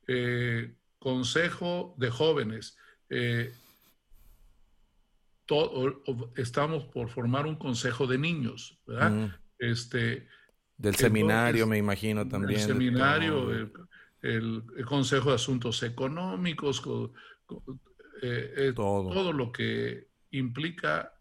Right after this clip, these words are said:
Speaker 1: crear un modo de ser,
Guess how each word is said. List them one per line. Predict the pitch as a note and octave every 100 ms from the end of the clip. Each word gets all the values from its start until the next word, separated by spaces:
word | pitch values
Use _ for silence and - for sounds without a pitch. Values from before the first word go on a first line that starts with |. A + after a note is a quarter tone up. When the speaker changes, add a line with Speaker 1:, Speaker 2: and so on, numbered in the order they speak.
| _ _ _
Speaker 1:
crear | - B2+ B2+ D3 D#3 - _ _ _ _ _ _
un | D#3+ E3+ D3+
modo | C#3+ D3 D3
de | B2+ A#2
ser, | - C3+ C3 C3